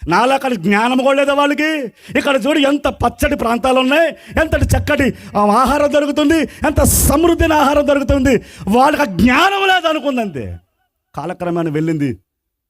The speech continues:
భర్తను బాగొట్టుకుంది, వివాహాలు చేసిన కుమారులకు,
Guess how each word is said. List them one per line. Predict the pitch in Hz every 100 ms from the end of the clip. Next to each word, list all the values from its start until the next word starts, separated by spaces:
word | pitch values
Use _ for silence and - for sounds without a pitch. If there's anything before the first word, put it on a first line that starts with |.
| -
భర్తను | 127 135 170
బాగొట్టుకుంది, | 151 151 139 120 131 110 98 90 _ _ _ -
వివాహాలు | 139 170 170 151
చేసిన | 160 156
కుమారులకు, | 147 147 147 139 123